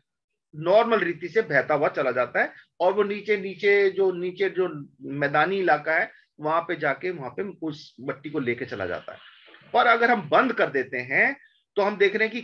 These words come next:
कैसे जगह जगह गड्ढे, गड्ढे, गड्ढे से हो जाते हैं, कहीं पे होगा, कहीं पे इरोजन नहीं होगा, और बड़ा बुरा हाल नदी के बेड का हो जाता है। <clears throat> और नदी में एक तरह से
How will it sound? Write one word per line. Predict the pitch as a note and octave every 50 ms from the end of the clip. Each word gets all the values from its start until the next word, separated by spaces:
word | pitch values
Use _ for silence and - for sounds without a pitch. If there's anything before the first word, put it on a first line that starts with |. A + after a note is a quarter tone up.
| - -
कैसे | G#3 G3+ G#3 G3+ G#3+ G3+ F#3+
जगह | D#3+ C#3+ E3+ G3 G#3+ A3+ A3+
जगह | F#3 F3 F#3 F3 F3+ D#3+
गड्ढे, | D3 C3 C#3 C#3 C#3 F#3+ G3 F3+
गड्ढे, | - C#3 C3+ C3+ E3 E3+ E3
गड्ढे | D3 C#3 C3 - D#3+ D#3 D3+
से | D#3 E3+
हो | C#3+ C3
जाते | C3+ B2+ B2 - - C#3+
हैं, | D3+ D3+ D3
कहीं | C#3 C3 C#3+ C#3+
पे | D3 D3+
होगा, | A#2+ B2 B2+ C#3 D3+ D#3 D#3
कहीं | D3 D3 C3+ C3+ A#2+
पे | - C#3
इरोजन | C3 C3 B2+ A#2 B2+ B2 B2
नहीं | A#2 A2+ C3 D3+ D#3+
होगा, | D3+ D#3 D3+ D#3 D#3+ E3 C#3+ - - _ _ _ _ _ _ _ -
और | - D3+ E3+ F3+ E3 D3
बड़ा | C#3+ D3+ D#3 E3+ F3+ F3+
बुरा | D#3+ C#3 C#3 D3+ D3 D3
हाल | C#3+ C#3+ G#2 C3 D3 D3 B2+
नदी | A#2+ B2 A#2+ A2+
के | - E3+ F#3+
बेड | E3+ B2 A2+ A2 A2 -
का | - E3 G#3 C#4 - _ _ _ _ _ _ _ _ -
हो | D#3+ -
जाता | B2 F#2+ F#2 - - - - _ _ _ _ _
है। | - - - - D3 -
<clears throat> | - _ _ _ _ _ _ _ _ _ _ _ _ _ _ - - - - - - _ _ _ _ -
और | E3+ G#3+ B3 B3+
नदी | A#3+ G#3+ G#3 G#3 G3 F3 G3+ A3+ A3
में | G#3+ A3+
एक | A3 - F3+ G#3 - -
तरह | F#3+ F#3+
से | F#3+ -